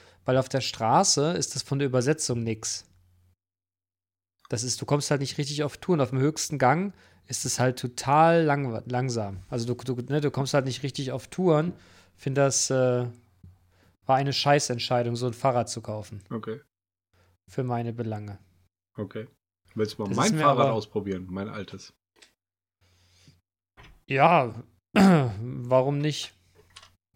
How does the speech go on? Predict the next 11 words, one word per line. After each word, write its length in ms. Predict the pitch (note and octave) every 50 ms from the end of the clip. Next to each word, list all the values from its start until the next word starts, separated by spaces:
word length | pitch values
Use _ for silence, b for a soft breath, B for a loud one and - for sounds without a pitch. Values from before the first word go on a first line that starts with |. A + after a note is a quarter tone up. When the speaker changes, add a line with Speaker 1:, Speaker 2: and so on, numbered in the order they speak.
| _ _ _ _ -
Speaker 2:
Ja. 240 | B2+ A2+ A2+ B2 D#3+ _ _ _ _ _ _ _ _ _ _ _ _ _ _ _ _ _ _ _ _ _ _ _ _ _ _ _ _
Weil 120 | - F#2 F2+
damit 260 | F#2 F#2+ G#2 A#2+ A#2+
kommst 200 | - C3+ B2 B2
du 40 | B2+
auf 80 | A2+ A2+
jeden 180 | A#2+ A#2+ A#2+
Fall, 280 | - B2 A#2 A#2 B2 C3
äh, 240 | - A#2 A2+ A#2 A#2+
in 120 | A2+ G#2
Wallung. 300 | G#2+ A2+ C#3 C#3 G2+ -